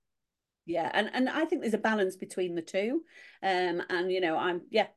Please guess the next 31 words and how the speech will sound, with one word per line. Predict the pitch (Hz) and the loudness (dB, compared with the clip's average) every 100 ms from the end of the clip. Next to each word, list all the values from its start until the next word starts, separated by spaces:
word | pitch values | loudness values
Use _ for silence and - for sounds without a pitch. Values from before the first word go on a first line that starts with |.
| - | -10
I, | 180 - | -6 0
I | 208 | 4
like | 254 247 | 4 2
to | |
be | 233 | 4
able | 233 233 | 2 2
to | |
look | 233 233 | -2 0
out | 220 | 2
the | 214 | 6
window | 220 180 156 | 8 8 6
while | 170 175 | 8 6
I'm | 170 | 6
doing | 180 180 165 | 6 4 2
things. | 160 156 151 165 | 4 4 4 2
I | 170 | 2
like | 180 190 - | 2 2 2
to | 196 185 | 2 4
enjoy | 180 196 185 | 4 6 6
the | 165 | 4
journey, | 190 170 160 143 | 6 6 4 0
shall | - 139 | 0 0
we | 123 | 2
say, | 160 110 131 - | 2 4 2 2
um, | 160 156 160 - - - | 0 0 -2 -10 -18 0
rather | 175 170 | 4 6
than | 165 165 156 | 6 6 8
just | 175 170 - | 8 8 -2
be | 151 | -2
focused | - 151 156 - | 0 -2 -4 -8
on | 165 147 | -10 -10